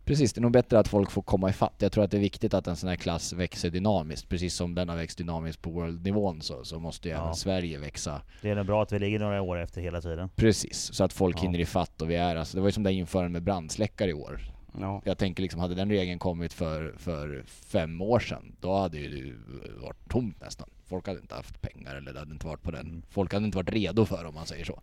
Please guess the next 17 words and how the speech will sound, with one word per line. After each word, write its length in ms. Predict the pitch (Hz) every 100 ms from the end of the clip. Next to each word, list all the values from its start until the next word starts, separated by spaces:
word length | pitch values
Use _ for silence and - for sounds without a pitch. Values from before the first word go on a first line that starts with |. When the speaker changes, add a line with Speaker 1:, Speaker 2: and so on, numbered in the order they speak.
| -
Speaker 2:
Nej, 120 | 92
precis. 380 | 92 - 104 - - - - - -
Speaker 1:
Man 160 | - 90
växer 300 | 92 - 98
in 160 | 73 -
i 80 |
det, 80 | 58
liksom. 300 | - - - - - - - - -
Speaker 2:
Mm, 400 | 98 123 135 117
ja, 100 | 127
jag 140 | 127 135
tycker 200 | 156 147
att 60 |
det 60 | 135
där 120 | 104
låter 180 | 98 98
vettigt. 340 | 98 - -